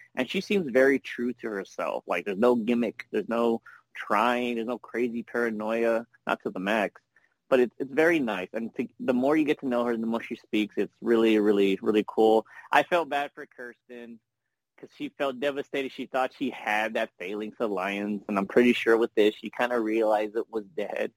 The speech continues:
But, uh, yeah, it, it, it played out interestingly, and it's, as we continue to talk about the episode more,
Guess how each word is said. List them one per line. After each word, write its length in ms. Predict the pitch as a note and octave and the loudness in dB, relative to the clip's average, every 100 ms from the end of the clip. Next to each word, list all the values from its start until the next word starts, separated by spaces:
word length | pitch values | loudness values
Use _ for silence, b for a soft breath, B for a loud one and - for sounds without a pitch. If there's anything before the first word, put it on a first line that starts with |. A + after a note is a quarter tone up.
| _ B B B _ - | _ B B B _ -12
But, 260 | A2+ C#3 B2 | 2 4 6
uh, 300 | A#2 G#2+ F#2+ _ _ _ - | 4 0 -4 _ _ _ -4
yeah, 200 | F#3+ F3 B2 | 0 0 -2
it, 140 | D3 D3+ | -10 -10
it, 140 | D3+ _ D3+ | -14 _ -16
it 120 | - | -12
played 200 | E3 D#3 | -8 -4
out 140 | D#3+ | -4
interestingly, 760 | C#3 C#3+ D3 - D3 C3+ C#3 C3+ | -6 -14 -18 -14 -12 -10 -8 -6
and 360 | A2+ A2 G#2+ - | -4 -4 -6 -8
it's, 120 | A#2 _ _ _ _ _ _ - | -10 _ _ _ _ _ _ -2
as 120 | B2+ | 0
we 240 | A#2 A2+ - - _ | 2 0 -4 -18 _
continue 380 | - B2 B2+ A#2 | -6 -2 2 2
to 80 | - | 0
talk 140 | - G2+ | -4 -2
about 180 | G2+ | -2
the 80 | - | 0
episode 340 | G2 - C#2+ F2 | -2 -2 -4 0
more, 420 | A2 A#2 G2+ | 2 4 2